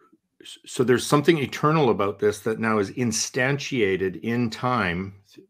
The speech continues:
and must be, or it's not real. But this is what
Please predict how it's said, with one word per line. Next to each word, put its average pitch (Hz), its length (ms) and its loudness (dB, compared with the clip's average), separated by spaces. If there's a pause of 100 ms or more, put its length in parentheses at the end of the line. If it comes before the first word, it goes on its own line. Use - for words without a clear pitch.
(140)
and 110 160 2
must 147 300 4
be, 90 260 -4 (560)
or 120 140 6
it's 113 160 -2
not 110 240 -4
real. 110 360 -2 (1800)
But 117 320 0
this 139 200 4
is 120 200 2
what 113 280 -2